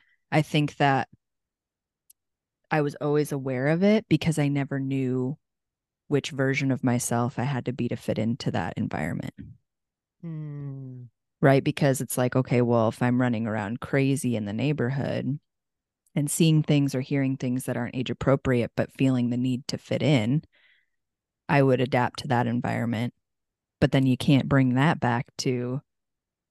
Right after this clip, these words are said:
Speaker 1: maybe a Chris-, <laughs> some Christian household that had routine and was cleanly and, like, organized and, you know,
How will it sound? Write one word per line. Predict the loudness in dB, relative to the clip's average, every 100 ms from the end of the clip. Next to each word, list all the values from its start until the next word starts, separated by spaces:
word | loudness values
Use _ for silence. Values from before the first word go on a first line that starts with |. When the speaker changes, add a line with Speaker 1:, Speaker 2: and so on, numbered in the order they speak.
| _
Speaker 1:
maybe | -2 0 0
a |
Chris-, | 0 0 0 0 0 0
<laughs> |
some | 2 2 2
Christian | 2 2 2 0 0
household | 0 -2 -4 -4 -2 -4
that | -6 -6
had | -4 -2 -2 -6 _ _ _ _ _ _ _ 4
routine | 4 6 6 6 6 2
and | 0 0 -4 -2
was | -4
cleanly | -4 2 4 6 4 0 -2
and, | -6 -6
like, | -6 -4 2
organized | 4 4 2 0 -2 -4 -6 -2
and, | 0 2 0 -2 _ _ _ _ _ _ _ _ _ _
you | -2 0
know, | 2 0 -2